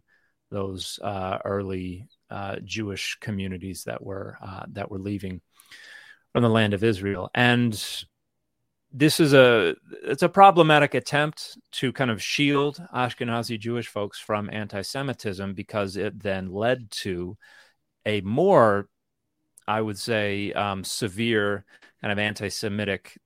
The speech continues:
deployment of that theory in saying, "Aha, Ashkenazi Jewish folks have no genetic ethnic link to the folks who occupied the land of Israel anciently. Therefore,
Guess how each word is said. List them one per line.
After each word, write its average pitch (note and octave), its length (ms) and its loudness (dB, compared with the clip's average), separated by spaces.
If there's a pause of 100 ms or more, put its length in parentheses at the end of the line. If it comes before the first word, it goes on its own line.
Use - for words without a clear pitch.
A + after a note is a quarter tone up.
(120)
deployment A2+ 720 -4
of G2+ 180 -2
that F#2+ 220 -6
theory G#2 580 -4
in G2+ 200 -2
saying, G#2+ 440 -2
"Aha, G#2+ 640 2 (260)
Ashkenazi G#2+ 760 -2
Jewish A#2 340 -4
folks - 460 -4 (600)
have C3+ 320 2
no C3 180 0
genetic A2 720 -4 (100)
ethnic - 720 -8 (100)
link B2 520 -6
to G2+ 460 -4
the G#2+ 160 -6
folks - 380 -4
who A2 180 -8
occupied G#2+ 920 -4
the G2 80 -10
land G#2 260 -8
of F#2+ 140 -10
Israel G2+ 540 -6
anciently. G#2 720 -4 (600)
Therefore, B2+ 840 0